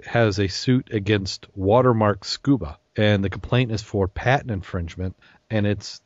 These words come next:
involving the locking knife and sheath. So, uh, you can go, if you'd love to read legal briefs, they've got the whole thing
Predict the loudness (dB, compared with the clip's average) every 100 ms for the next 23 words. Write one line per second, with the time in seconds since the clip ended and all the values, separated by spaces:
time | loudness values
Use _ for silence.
0 | -4 -2 0 2 4 4 2 2 2 4
1 | 2 0 -2 0 0 0 -2 -6 _ _
2 | -8 -6 -6 -4 -4 -4 -6 _ -20 _
3 | _ _ _ _ -14 -14 -20 _ -20 -20
4 | -20 -10 0 2 4 2 2 2 0 0
5 | -2 2 4 4 2 -2 -4 0 2 2
6 | 2 -2 -4 0 2 2 0 0 2 2
7 | 0 2 2 0 -6 -4 -2 -2 -2 -2
8 | 0 0 0 -2 -2 -2